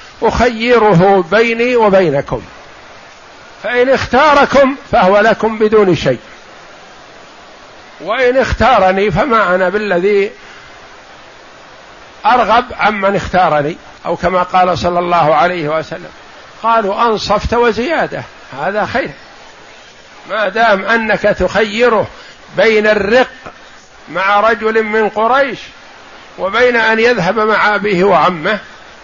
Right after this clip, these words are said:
أنصفت وز-، ما، ما فوق هذا شيء". فدعاه صلى الله عليه وسلم وقال: "يا زيد، تعرف هذا؟" قال: "نعم، هذا أبي".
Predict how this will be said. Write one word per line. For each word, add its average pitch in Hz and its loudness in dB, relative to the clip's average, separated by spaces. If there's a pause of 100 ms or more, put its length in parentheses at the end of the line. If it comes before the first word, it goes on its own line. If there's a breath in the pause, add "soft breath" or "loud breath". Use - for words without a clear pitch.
(600)
أنصفت 208 -4
وز-، 214 -2
ما، 247 -4
ما 247 -2
فوق 214 -2
هذا 185 0
شيء". 165 -8 (1700)
فدعاه 208 2
صلى 208 0
الله 202 4
عليه 202 2
وسلم 180 0
وقال: 220 0
"يا 202 2
زيد، 202 0 (1200)
تعرف 233 0
هذا؟" 208 2 (240)
قال: 214 0
"نعم، 180 -2
هذا 190 0
أبي". 175 -2